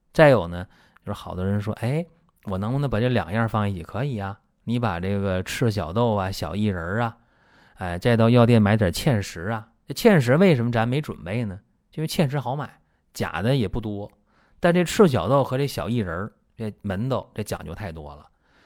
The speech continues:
这个赤小豆很多大家买的是红豆，这个薏仁儿呢，大家很多时候买的是大薏仁儿。大薏仁儿哪有小薏仁儿好啊？而且这薏仁儿啊，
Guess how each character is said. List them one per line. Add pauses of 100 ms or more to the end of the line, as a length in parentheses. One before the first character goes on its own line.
(160)
这
个
赤
小
豆
很
多
大
家
买
的
是
红
豆， (500)
这
个
薏
仁
儿
呢，
大
家
很
多
时
候
买
的
是
大
薏
仁
儿。 (160)
大
薏
仁
儿
哪
有
小
薏
仁
儿
好
啊？ (460)
而
且
这 (180)
薏
仁
儿
啊，